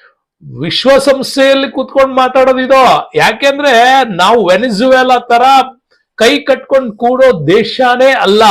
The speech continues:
ನಮ್ಗೆ ನಮ್ದೇ ಆಗಿರ್ತಕ್ಕಂಥ ಹೋರಾಟ ಮಾಡೋ ಮನೋಭಾವ ಇದೆ,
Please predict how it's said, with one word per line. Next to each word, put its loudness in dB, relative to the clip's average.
ನಮ್ಗೆ 0
ನಮ್ದೇ 0
ಆಗಿರ್ತಕ್ಕಂಥ -2
ಹೋರಾಟ -2
ಮಾಡೋ -2
ಮನೋಭಾವ -2
ಇದೆ, -2